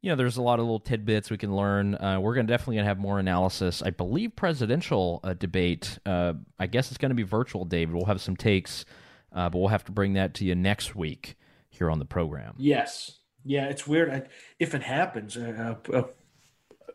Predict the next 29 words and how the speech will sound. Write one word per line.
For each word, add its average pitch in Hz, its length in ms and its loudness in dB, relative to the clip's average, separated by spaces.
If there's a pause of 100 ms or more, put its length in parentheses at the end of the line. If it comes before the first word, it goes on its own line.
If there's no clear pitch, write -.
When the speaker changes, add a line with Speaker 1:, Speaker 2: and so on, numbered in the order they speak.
(140)
Speaker 2:
th-, 123 160 -6
right 127 320 -2
now 143 300 2
it 110 100 -4
looks 135 220 -4
like 120 140 -4
it - 100 -20
could, 156 220 0
it 120 100 -8
might 120 200 -6
not 135 240 -2
happen 139 400 0
because 113 280 -8
Trump 123 260 -2
doesn't 117 240 -4
wanna 123 220 2
do 131 160 2
a 127 60 2
virtual 127 380 0
debate. 117 420 -2 (380)
I 147 100 0
think 143 220 0
they 139 120 0
should 143 260 -2
not 123 300 -2
do 123 160 4
a - 20 -2
virtual 113 460 -2
debate 107 500 0